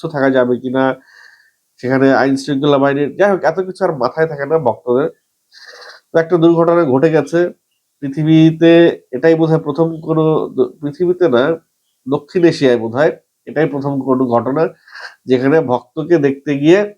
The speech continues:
ভক্তরা তার প্রিয় মা-, ইয়ে, অভিনয় শিল্পীকে দেখতে গিয়ে কোনো ভক্তের মৃত্যু হলো।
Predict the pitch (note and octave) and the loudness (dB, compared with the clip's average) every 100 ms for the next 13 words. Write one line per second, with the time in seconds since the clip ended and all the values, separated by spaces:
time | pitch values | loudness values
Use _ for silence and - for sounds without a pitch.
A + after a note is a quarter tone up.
0 | _ _ _ _ _ _ _ G2+ A2 - | _ _ _ _ _ _ _ -8 -8 -4
1 | D3+ D3+ F#3+ G#3+ - _ - C3 C3 - | 0 2 2 -2 -12 _ 0 0 0 -6
2 | _ _ _ C#3+ D3 C#3+ C3+ B2 - - | _ _ _ -2 2 2 2 -2 -12 -18
3 | A#2+ B2+ B2 A#2 G#2+ A#2+ C3+ D#3 D#3 D3 | -2 2 4 4 0 0 0 0 -2 -6
4 | D3 D3 C3+ C3+ C#3+ D3 G3 - _ _ | -4 -2 -2 -2 -6 0 0 0 _ _
5 | _ _ - C3 B2+ A#2 - F#3 - _ | _ _ -8 -2 -2 -2 -2 -2 -2 _
6 | _ C3 C3+ C3 A2 F#2 | _ -4 -2 -2 -2 -4